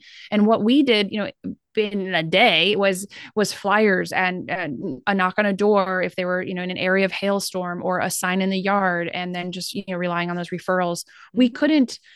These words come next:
Speaker 1: track the way we can now to see, you know, if we wanted to put flyers across the neighborhood and had no idea if they had a storm. Now we,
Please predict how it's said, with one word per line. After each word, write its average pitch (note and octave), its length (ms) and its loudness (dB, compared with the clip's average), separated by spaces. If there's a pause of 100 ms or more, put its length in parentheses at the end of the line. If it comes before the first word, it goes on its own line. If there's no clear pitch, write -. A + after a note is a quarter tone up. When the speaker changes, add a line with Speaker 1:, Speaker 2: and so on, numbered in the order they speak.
(220)
Speaker 1:
track A3 460 -2
the G3+ 100 -2
way F3+ 220 0
we E3+ 240 -6
can F3 240 -6
now F3+ 340 0
to F3+ 140 -10
see, G#3 260 -2
you A3 100 -2
know, A3 100 2
if F#3 60 -4
we A#3 100 2
wanted G#3 200 0
to F#3+ 60 0
put - 320 -8
flyers F#3+ 380 0
across F3+ 260 -4
the F#3 60 -4
neighborhood F3 360 0
and E3+ 160 -4
had F3 140 -4
no F#3+ 220 2
idea F3+ 300 0
if F3 100 -4
they E3+ 100 -4
had D#3+ 140 -6
a E3 40 -12
storm. D#3+ 320 -6
Now A#3 240 6
we, F#3+ 220 0